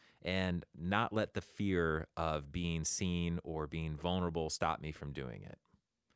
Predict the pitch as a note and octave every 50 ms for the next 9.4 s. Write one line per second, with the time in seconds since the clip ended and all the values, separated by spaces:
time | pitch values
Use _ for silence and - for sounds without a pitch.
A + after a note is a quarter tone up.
0 | _ _ _ _ _ _ _ _ _ - G2+ G2 F#2+ - - - E2+ C#2 - -
1 | D2+ F#2 - _ _ _ _ _ _ - F#2+ F#2+ F#2+ F#2 F#2 F#2 F2 E2+ D#2+ D2+
2 | - _ _ A2 G2+ F2+ F#2 B2+ C3+ B2+ - A2 G#2+ G2+ E2 C#2+ - - - C2+
3 | E2 G2 A2 G#2 - - G2 F#2 F2+ D2+ C#2 D2 D#2 F2+ G2 G2+ G2+ G2+ A2 A2
4 | - - G2 F#2 E2+ - - G2 F2+ E2+ E2 E2 D#2+ - - - - F2+ F2+ E2
5 | - - - - - G#2 G2 F#2+ F2 D#2+ - B1+ G1+ - - - - _ _ _
6 | D#2+ D#2 D2+ D2+ D2+ C#2 - - _ _ - F#2 E2+ F#2 A#2 B2+ A#2 A2 G2+ F2+
7 | - - - F#2+ F2 E2 E2 - _ _ - - - - - _ _ _ - -
8 | - E2 D2+ A#2 C3+ C#3 C3 - - G2 F#2+ G2+ F2 F2+ E2+ - - G2+ F#2+ F#2
9 | - - F2+ E2+ E2+ E2 E2